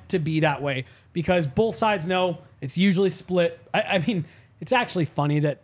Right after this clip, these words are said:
they even have, like, the arbitration process 'cause they usually <laughs> go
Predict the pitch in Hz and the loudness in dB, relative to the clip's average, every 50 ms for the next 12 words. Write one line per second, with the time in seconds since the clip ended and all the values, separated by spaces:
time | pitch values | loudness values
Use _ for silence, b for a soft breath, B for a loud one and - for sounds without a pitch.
0 | - - 151 143 151 151 156 147 156 151 147 147 135 123 143 139 135 135 143 139 | -10 -8 -4 0 2 2 2 2 0 0 0 -2 -2 -2 -2 0 0 0 0 -2
1 | 131 131 - - - _ _ _ _ _ _ _ _ _ _ _ - _ _ _ | -4 -8 -12 -18 -20 _ _ _ _ _ _ _ _ _ _ _ -20 _ _ _
2 | _ _ _ _ _ _ - 143 131 - 143 143 131 131 131 139 127 - - 135 | _ _ _ _ _ _ -4 -4 -2 0 0 0 0 0 -2 -2 -4 -4 -4 -4
3 | 135 - - 139 117 - - 123 127 131 - - 143 - - 135 131 127 135 139 | -4 -2 -4 -4 -6 -4 -4 -4 -4 -4 -2 -4 -6 -6 -4 -6 -4 -4 -2 0
4 | 175 208 208 202 220 196 175 160 | 0 0 2 0 0 2 0 0